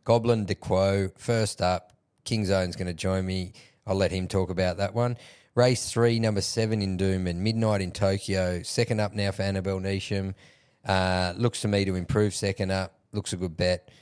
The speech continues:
Race six, number nine, Princess Rani's. We all love Rani in this joint. <laughs> So, um, Princess Rani's. Look, first up, Golan. He's, he's put, um, Angela Jones on, which I'm really happy about. It's drawn wide. It will get back, so it doesn't bother me.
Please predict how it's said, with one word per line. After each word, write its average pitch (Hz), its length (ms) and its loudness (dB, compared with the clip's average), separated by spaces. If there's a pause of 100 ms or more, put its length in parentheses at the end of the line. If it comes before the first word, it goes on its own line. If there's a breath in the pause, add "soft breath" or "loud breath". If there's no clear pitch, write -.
(440 soft breath)
Race 123 240 4
six, - 240 -2
number 113 200 2
nine, 107 260 4
Princess 104 400 0
Rani's. 110 560 2
We 104 100 2
all 101 120 2
love 92 240 0
Rani 92 360 -2
in 87 100 -8
this 92 140 -6
joint. 110 380 0
<laughs> - 60 -20 (220 loud breath)
So, 95 300 4
um, 92 380 2 (760 loud breath)
Princess 120 360 4
Rani's. 101 400 2
Look, 110 120 2
first 127 380 2
up, 107 240 2
Golan. 110 420 2 (800)
He's, 104 260 -2 (120)
he's 107 220 0
put, 131 240 2 (100)
um, 95 320 0
Angela 95 320 -2
Jones 98 380 -2
on, 120 120 0
which 110 200 -4
I'm 92 100 -2
really 95 220 -2
happy 87 280 -2
about. 101 320 0
It's 107 140 -10
drawn 104 320 2
wide. 98 320 2
It 95 140 -4
will 107 340 2
get 90 260 -4
back, 95 280 -4
so 95 160 -4
it 85 80 -8
doesn't 90 200 -6
bother 90 220 -2
me. 120 220 -4